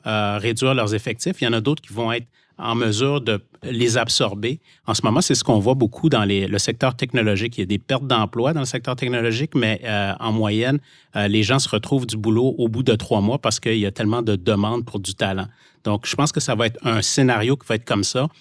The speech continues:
On, chaque, euh, récession est unique. Qu'est-ce qui va vraiment délimiter cette récession-là par rapport aux autres dans le passé ? Et ça va faire en sorte qu'on va être capable de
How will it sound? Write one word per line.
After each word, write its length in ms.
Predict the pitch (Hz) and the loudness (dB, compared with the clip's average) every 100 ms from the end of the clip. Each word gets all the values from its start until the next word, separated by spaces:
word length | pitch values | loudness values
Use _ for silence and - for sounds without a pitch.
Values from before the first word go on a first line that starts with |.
| _ - | _ -4
On, 140 | 101 - | -4 -4
chaque, 480 | - 156 - - _ | 2 2 2 -14 _
euh, 160 | - 113 | 0 2
récession 480 | 110 117 120 - 135 | 2 2 2 2 2
est 200 | 113 120 | 2 2
unique. 300 | 107 123 - - _ | 2 2 -2 -18 _
Qu'est-ce 200 | - 127 | -4 -4
qui 60 | - | 0
va 120 | 110 | 0
vraiment 280 | 104 110 117 | 0 0 -2
délimiter 680 | 117 95 117 117 113 107 - | -4 -4 -2 0 2 2 -2
cette 200 | 123 120 - | -4 -4 -4
récession-là 560 | 107 120 101 110 104 | -6 -4 -4 -4 -4
par 140 | 123 107 | -4 -4
rapport 320 | 101 - 110 | -4 -2 -2
aux 180 | 104 98 | 0 -2
autres 120 | 117 | -4
dans 100 | 107 | -4
le 60 | 101 | -4
passé ? 500 | 107 95 - 117 139 - - _ | -6 -6 -4 -4 -4 -8 -20 _
Et 80 | 120 | 0
ça 140 | 120 | 0
va 80 | 95 | 0
faire 180 | - 110 | 0 -2
en 120 | 101 | 0
sorte 260 | - 120 120 | 0 -2 -2
qu'on 120 | 104 | -2
va 100 | 98 | -2
être 60 | |
capable 360 | - 120 113 113 | -4 -2 -2 -2
de 160 | 104 | -4